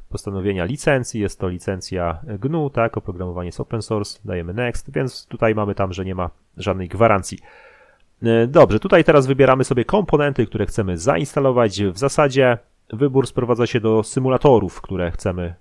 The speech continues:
używać. Ja odznaczę wszystkie inne, zostawię sobie tylko Flight Geara.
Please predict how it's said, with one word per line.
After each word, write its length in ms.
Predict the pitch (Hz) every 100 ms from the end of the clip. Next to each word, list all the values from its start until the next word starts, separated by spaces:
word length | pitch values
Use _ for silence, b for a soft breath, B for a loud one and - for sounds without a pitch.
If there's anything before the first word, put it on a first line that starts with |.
| _
używać. 580 | 139 131 98 120 - - b b b b b _ _ _ _
Ja 180 | 196 185
odznaczę 480 | 131 117 123 - 107
wszystkie 320 | - 117 104
inne, 360 | 135 147 127 107
zostawię 360 | 107 110 104
sobie 240 | - 98 98
tylko 300 | 92 101 95
Flight 380 | - 117 110
Geara. 240 | 123 90